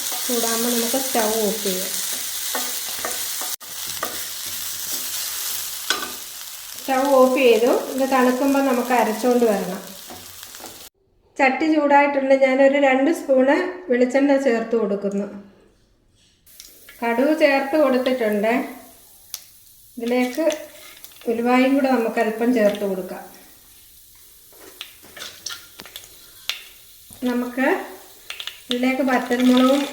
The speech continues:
അല്പം കറിവേപ്പിലയും കൂടെ ചേർത്ത് കൊടുക്കാം. ഇതിലേക്ക് ഒരു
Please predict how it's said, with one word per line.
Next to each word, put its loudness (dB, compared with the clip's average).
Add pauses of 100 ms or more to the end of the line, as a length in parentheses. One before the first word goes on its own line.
(120)
അല്പം -2
കറിവേപ്പിലയും 4
കൂടെ 2 (100)
ചേർത്ത് 4
കൊടുക്കാം. 2 (3750)
ഇതിലേക്ക് 2 (380)
ഒരു 2